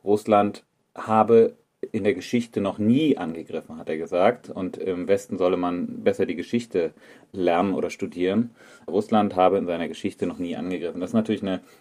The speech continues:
wirklich originelle Begründung dafür, dass man jetzt nicht angreift. Vor allen Dingen haben wir wahrscheinlich wirklich die Geschichte nicht gut studiert, denn in meiner Erinnerung gibt es auch schon ein paar Kriege, in der Russland angegriffen hat. Oder das russische Reich damals, aber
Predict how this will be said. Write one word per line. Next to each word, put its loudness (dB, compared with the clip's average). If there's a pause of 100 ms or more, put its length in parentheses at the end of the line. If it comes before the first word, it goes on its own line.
wirklich 0
originelle 2
Begründung 4
dafür, 2
dass 0
man -2
jetzt -4
nicht -2
angreift. 2
Vor -6
allen -4
Dingen -2
haben 4
wir 6
wahrscheinlich 2
wirklich -2
die -8
Geschichte -6
nicht -6
gut -6
studiert, -2
denn 2 (140)
in -4
meiner 0
Erinnerung -2
gibt -4
es -6
auch -2
schon -2
ein -4
paar 2
Kriege, -4
in -4
der -2 (240)
Russland 0
angegriffen 0
hat. -4 (440)
Oder -2
das -6
russische -6
Reich 0
damals, -6
aber -2